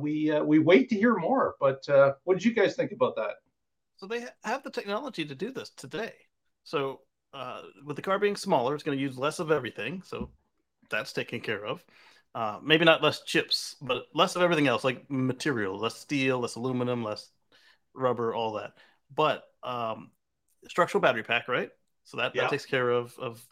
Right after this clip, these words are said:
Speaker 2: of how they're gonna make the, the, the pack affordable. Uh,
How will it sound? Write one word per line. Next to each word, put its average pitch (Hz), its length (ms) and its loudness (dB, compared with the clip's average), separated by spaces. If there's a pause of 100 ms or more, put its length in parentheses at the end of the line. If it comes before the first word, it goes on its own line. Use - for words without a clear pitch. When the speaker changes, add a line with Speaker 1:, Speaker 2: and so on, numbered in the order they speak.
(240)
Speaker 2:
of 113 280 -12
how 131 180 2
they're 127 100 -2
gonna 127 100 -2
make 131 200 -2
the, 131 200 -6
the, 123 180 2
the 117 80 -10
pack 127 240 0
affordable. 113 500 -10 (520)
Uh, 110 240 -4